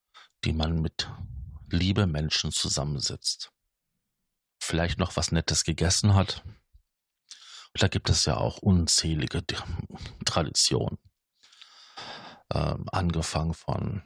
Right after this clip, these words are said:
Kartoffelsalat und heiße Würstchen über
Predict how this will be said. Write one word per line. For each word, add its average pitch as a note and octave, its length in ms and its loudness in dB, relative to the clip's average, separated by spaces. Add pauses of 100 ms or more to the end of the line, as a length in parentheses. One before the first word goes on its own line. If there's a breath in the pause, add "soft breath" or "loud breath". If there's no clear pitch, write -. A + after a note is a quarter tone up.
(120)
Kartoffelsalat D#2 960 -2
und - 260 -20 (420)
heiße C#2 380 -2
Würstchen E2+ 960 2 (1000 loud breath)
über E2+ 640 2